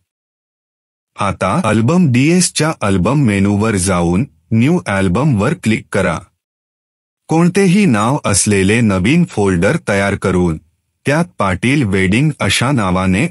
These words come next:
अल्बम डेस्कटॉपवर किंवा कोणत्याही ठिकाणी सेव्ह करा. इथे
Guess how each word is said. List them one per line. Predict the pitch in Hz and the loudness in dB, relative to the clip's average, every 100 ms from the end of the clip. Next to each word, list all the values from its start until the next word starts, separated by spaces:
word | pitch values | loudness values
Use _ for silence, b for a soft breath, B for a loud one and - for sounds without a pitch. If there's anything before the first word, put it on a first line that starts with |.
| - | -4
अल्बम | 98 98 117 175 | -2 0 0 0
डेस्कटॉपवर | 113 101 - 123 120 113 98 113 170 | 0 -2 -2 -4 -4 -4 -2 -4 -2
किंवा | 117 95 98 165 | 0 0 0 -2
कोणत्याही | - 95 87 98 85 120 | -4 -4 -2 -2 0 -2
ठिकाणी | - 85 80 95 95 101 | -2 -4 -2 0 0 0
सेव्ह | - 104 90 | 0 0 -2
करा. | 82 92 80 - _ _ _ _ _ _ _ _ _ _ _ _ _ _ _ | -2 -4 -4 -8 _ _ _ _ _ _ _ _ _ _ _ _ _ _ _
इथे | 135 120 180 | -2 0 0